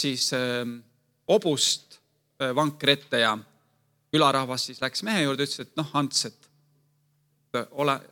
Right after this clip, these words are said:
ole hea mees, et valeta ka midagi. Ants, äh,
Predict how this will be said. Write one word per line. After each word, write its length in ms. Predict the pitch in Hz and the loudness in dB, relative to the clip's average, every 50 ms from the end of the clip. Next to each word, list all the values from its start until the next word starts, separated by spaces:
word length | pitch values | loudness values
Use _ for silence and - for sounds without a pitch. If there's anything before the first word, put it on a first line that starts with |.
| _ - 147 | _ -4 0
ole 140 | 143 147 160 | 2 4 4
hea 100 | 156 147 | 4 2
mees, 200 | 165 180 147 - 127 | 2 0 0 -2 -2
et 120 | 107 - | -2 0
valeta 340 | 160 196 175 131 - - 190 | 2 2 2 2 0 -2 -2
ka 80 | 233 214 | 0 0
midagi. 340 | 165 123 104 107 - 87 - _ _ _ _ _ _ _ _ _ _ _ _ _ _ _ _ _ _ _ _ _ _ _ _ _ _ _ _ _ _ _ _ _ _ _ _ _ _ _ _ _ _ _ _ _ _ _ _ _ _ _ _ _ _ _ _ _ _ _ _ _ _ - | 0 0 -2 -4 -8 -14 -20 _ _ _ _ _ _ _ _ _ _ _ _ _ _ _ _ _ _ _ _ _ _ _ _ _ _ _ _ _ _ _ _ _ _ _ _ _ _ _ _ _ _ _ _ _ _ _ _ _ _ _ _ _ _ _ _ _ _ _ _ _ _ 4
Ants, 300 | 196 214 208 - - - | 4 6 4 4 4 6
äh, 140 | 175 170 | 6 6